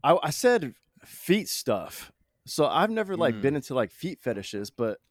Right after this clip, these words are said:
Speaker 1: I see this whole fucking boom in, like, OnlyFans and everybody's doing feet pics and shit like that. It just seems like the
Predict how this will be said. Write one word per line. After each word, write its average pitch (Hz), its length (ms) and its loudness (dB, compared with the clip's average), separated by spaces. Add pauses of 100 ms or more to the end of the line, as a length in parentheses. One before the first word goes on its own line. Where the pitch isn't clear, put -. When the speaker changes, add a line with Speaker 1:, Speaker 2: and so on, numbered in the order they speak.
Speaker 1:
I 143 60 -8
see 185 160 -6
this 151 200 -8
whole 165 280 0
fucking 147 440 -6
boom 139 340 -2
in, 120 120 -4
like, 107 340 -6
OnlyFans 147 680 0
and 107 80 -2
everybody's 117 320 -4
doing 101 240 -4
feet - 380 -4
pics 131 320 -6
and 92 100 -14
shit 127 300 -8
like 107 220 -10
that. 120 300 -4 (520)
It 135 60 -12
just 180 220 -6
seems 202 240 -4
like 170 160 -2
the - 120 -6